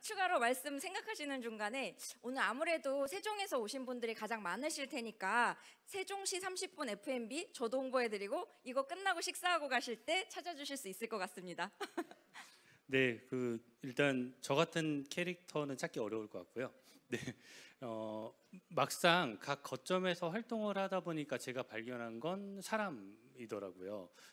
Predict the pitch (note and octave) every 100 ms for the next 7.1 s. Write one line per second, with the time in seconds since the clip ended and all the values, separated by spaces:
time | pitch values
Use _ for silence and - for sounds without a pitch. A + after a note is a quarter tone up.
0 | _ A2 A2 G2+ G2 _ _ _ - C#3
1 | D#3+ F#3 E3+ E3+ D#3 D3 D3 C3 A#2+ A2+
2 | F3 - D#3 C#3+ C3 A2+ G#2+ B2 F2+ _
3 | - - _ - D3 - C3+ C3 B2+ D3
4 | D3 D3+ C3+ C3+ C3+ B2+ B2+ A#2 - B2+
5 | B2 A2+ G#2 - D#3+ E3 D3 A2+ C3 G#3
6 | _ _ _ _ A#2 G#2+ G2+ A#2 G#2 G#2